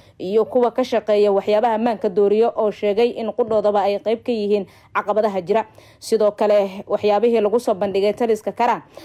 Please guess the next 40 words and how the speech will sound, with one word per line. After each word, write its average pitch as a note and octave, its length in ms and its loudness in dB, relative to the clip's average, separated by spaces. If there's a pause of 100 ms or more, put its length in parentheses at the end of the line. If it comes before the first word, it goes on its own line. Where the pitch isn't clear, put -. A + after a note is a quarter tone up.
(120)
waxaa G#3+ 280 0
qayb B3+ 240 0
ka B3 180 -2
ahaa A3 220 0
eedeysanayaasha G#3 840 0
oo G3+ 120 2
gaarayay G#3+ 480 2
toban A3+ 340 -4
eedeysano G#3+ 500 -2
oo G#3+ 80 2
laga G#3 180 0
soo A#3+ 160 -6
kala G3+ 180 -2
qabtay G3 440 -2 (360)
qaybaha G#3 460 0
bartamaha G#3 640 -2
iyo G3 160 0
galbeed. E3+ 480 -4 (500)
Goobtan A3 300 -2
fagaaraha G#3+ 480 0
oo G3 80 4
aan G3 160 -2
joogno G#3 320 0
oo G#3 40 2
ah G#3+ 140 0
degmada G#3 360 -2
Karaan A#3 380 -2 (360)
waxaa C4 240 0
lagu G#3 180 -2
gubay G#3+ 300 0
waxyaabihii A3 480 -2
maanka A3+ 240 -4
dooriyey G3+ 440 0
oo A3 80 0
ay G3+ 160 0
ciidamada G#3+ 340 -2
howlgalka G#3 420 -2
ku A3 140 -4
soo G#3+ 140 -2
qabteen, A3+ 380 -2